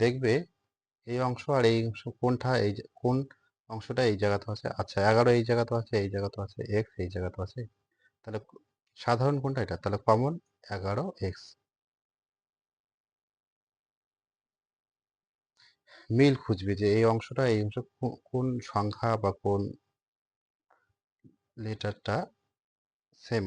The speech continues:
আছে। তারপরে দেখো দুই দাগে বলা হয় চোদ্দ এ বি স্কয়ার, চোদ্দ, সাত দুগুণ চোদ্দ, তাহলে কি হবে?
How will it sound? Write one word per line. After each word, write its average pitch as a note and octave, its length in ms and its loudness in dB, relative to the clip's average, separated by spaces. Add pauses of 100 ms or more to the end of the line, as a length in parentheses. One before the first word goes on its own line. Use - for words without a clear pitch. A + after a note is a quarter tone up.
আছে। - 160 -12 (2250)
তারপরে B2+ 300 0
দেখো B2+ 220 -2 (540)
দুই A2+ 200 -6
দাগে A2 220 0
বলা G#2 140 2
হয় G#2 100 -4 (100)
চোদ্দ A#2 300 0 (500)
এ - 20 4 (100)
বি G2+ 100 2 (100)
স্কয়ার, F#2 240 -8 (100)
চোদ্দ, C#3+ 240 2 (340)
সাত B2+ 260 2
দুগুণ A#2+ 200 0 (120)
চোদ্দ, G#2 220 -2 (800)
তাহলে G#2+ 240 -8
কি A2+ 160 -4
হবে? B2 180 -4